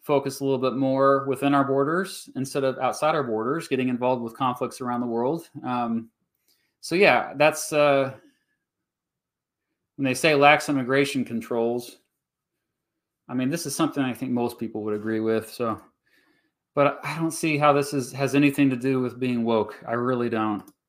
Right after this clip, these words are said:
Question sixteen, we should welcome those who want to come here if we want to create a world where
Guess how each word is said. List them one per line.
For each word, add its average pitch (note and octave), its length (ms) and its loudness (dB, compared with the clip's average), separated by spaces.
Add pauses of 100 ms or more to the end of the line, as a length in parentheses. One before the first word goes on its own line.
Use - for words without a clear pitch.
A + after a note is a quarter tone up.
(600)
Question E3+ 340 4
sixteen, F#3+ 680 2 (240)
we E3 120 10
should E3+ 160 2
welcome G3 360 8
those F#3+ 260 6
who E3 80 2
want F3 180 2
to E3+ 80 -10
come G3 220 4
here F#3 220 4
if D#3 420 -4 (120)
we C#3 140 2
want C3 260 -2
to C#3+ 180 -6
create C3+ 320 -2
a D#3 40 -2
world C#3 340 2
where B2+ 340 2